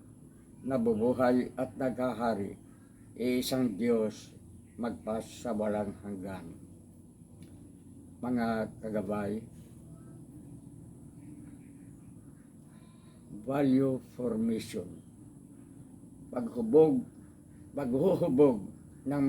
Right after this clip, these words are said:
magandang ugali ng mga anak, ng mga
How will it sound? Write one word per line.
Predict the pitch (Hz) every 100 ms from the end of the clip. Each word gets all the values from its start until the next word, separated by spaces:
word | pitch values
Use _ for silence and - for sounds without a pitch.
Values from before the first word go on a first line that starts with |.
| 139
magandang | 139 123 127 135 127 156 143 139
ugali | 131 120 135 127 113 98 - - - - -
ng | 135
mga | 120 220 220
anak, | 120 113 - - - - -
ng | 127
mga | 120 120 113